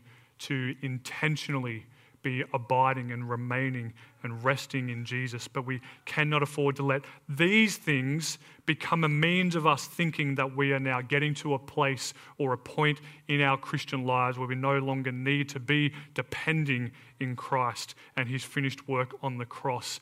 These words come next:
and, and, and in his resurrection. This grace-driven intentionality, this trellis building and maintaining, is not in order to, uh, replace our absolute dependence in the vine.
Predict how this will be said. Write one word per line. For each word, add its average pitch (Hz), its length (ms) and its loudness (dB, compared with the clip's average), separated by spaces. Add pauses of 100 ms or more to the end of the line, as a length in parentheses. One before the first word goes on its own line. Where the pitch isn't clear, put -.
(220)
and, 151 240 -6
and, 127 320 -6
and 131 140 -4
in 127 80 -2
his 117 180 -6
resurrection. 107 640 -10 (1800)
This 147 160 0
grace-driven 156 960 4
intentionality, 143 920 0
this 131 220 -4 (260)
trellis 175 720 4 (400)
building 156 540 4 (240)
and 151 180 4
maintaining, 139 760 2 (200)
is 160 140 4
not 180 340 4
in 185 220 2
order 185 320 8
to, 165 360 4 (380)
uh, 151 140 6
replace 175 560 2
our 156 180 6 (140)
absolute 185 880 2
dependence 165 720 0
in 170 240 4
the 151 80 4
vine. 135 460 2